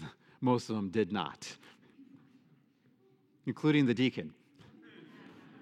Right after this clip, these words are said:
<laughs> So we're not gonna do that this evening, because I know all of you want,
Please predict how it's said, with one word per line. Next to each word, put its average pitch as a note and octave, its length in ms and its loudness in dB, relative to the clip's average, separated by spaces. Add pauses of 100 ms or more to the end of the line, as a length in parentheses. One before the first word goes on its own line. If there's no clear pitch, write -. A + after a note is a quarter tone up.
(420)
<laughs> - 0 -
So - 1120 -14
we're G#2+ 60 -4
not G#2+ 140 -2
gonna A2+ 200 -2
do A2+ 100 0
that A2 100 -2
this G#2+ 180 -10
evening, E3+ 360 -2 (1000)
because G2+ 180 -6
I F#2 80 -4
know F#2 180 -4
all G2 200 -4
of F#2+ 80 -6
you G2+ 140 -6
want, F2 300 -8